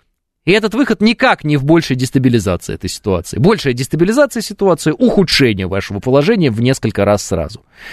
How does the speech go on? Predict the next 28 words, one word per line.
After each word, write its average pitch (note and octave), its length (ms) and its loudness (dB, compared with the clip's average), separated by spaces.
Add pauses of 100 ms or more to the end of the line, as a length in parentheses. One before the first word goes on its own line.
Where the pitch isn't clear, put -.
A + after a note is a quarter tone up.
(800)
Аннигиляция E3 760 0
страны — B3 500 0 (640)
вот, A2+ 320 0 (260)
это F#3+ 180 0
превращение B2+ 580 0
вас C3 300 2
в, G#2 580 0
э, G#2 80 0
людей, A2 300 2
которые A2 340 0
будут G#2+ 280 -4
с - 20 -4
голой A#2+ 260 4
жопой F2 280 -2
бегать, A#2+ 380 2 (360)
вот, - 300 -6
и B2+ 100 -2
вообще C3+ 280 2
ничего E2+ 220 -8
не F#2 80 -8
будут G2 320 -6
иметь. F2 340 -8 (880)
И A#2+ 80 -8
умываться C#3 420 0
грязной B2 320 -2
водой A2 280 0
из F2+ 80 -6
луж. - 280 -14